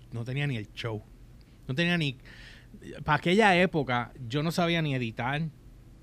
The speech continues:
ni hacer tiros de cámara. Yo no sabía hacer nada de eso, solamente producir, crear. Pero a la hora de yo sentarme a,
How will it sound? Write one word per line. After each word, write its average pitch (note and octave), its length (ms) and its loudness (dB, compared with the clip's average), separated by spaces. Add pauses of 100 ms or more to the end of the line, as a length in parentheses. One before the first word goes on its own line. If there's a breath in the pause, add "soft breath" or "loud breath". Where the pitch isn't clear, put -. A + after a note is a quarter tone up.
(140)
ni C3 200 -4
hacer B2 220 -6
tiros D3 280 -2
de C#3 120 -2
cámara. C#3 300 -4
Yo C3+ 120 -4
no D3+ 60 -4
sabía F3 200 0
hacer E3+ 200 -2
nada C3 480 0
de C3+ 80 -2
eso, C3 180 -6
solamente D#3 380 0
producir, D3+ 380 -2
crear. A#2+ 260 -2 (960 loud breath)
Pero C#3 220 4
a C3+ 40 4
la C3 140 4
hora F#3 200 4
de G3 120 2
yo F#3 320 0
sentarme E3+ 760 0
a, A#2 720 0